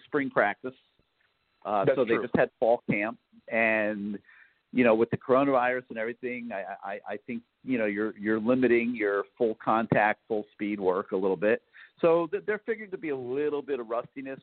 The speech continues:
Speaker 1: from a tackling standpoint, and I think angles could certainly be included on, on that list. But, um, at the same time, there are some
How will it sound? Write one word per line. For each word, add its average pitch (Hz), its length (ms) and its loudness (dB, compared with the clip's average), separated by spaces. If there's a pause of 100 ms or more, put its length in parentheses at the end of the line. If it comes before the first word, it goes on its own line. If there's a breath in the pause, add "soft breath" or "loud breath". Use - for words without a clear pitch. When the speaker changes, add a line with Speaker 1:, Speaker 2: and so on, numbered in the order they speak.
(120)
Speaker 1:
from 113 140 -2
a 104 40 -4
tackling 123 640 -4 (260)
standpoint, 120 640 -2
and 101 120 -8
I 98 80 -6
think 104 220 -8
angles 113 420 -2 (600 loud breath)
could 113 200 2 (100)
certainly 117 300 0
be 110 180 -2
included 117 560 2 (640 soft breath)
on, 120 320 4
on 123 200 2
that 127 200 2
list. 131 220 -2 (220)
But, 180 160 2 (200)
um, 131 420 -4 (340)
at 127 100 -6
the 135 160 -18
same 175 160 -4
time, 208 480 -2 (400)
there 143 240 6
are 151 420 4 (120)
some 131 100 -12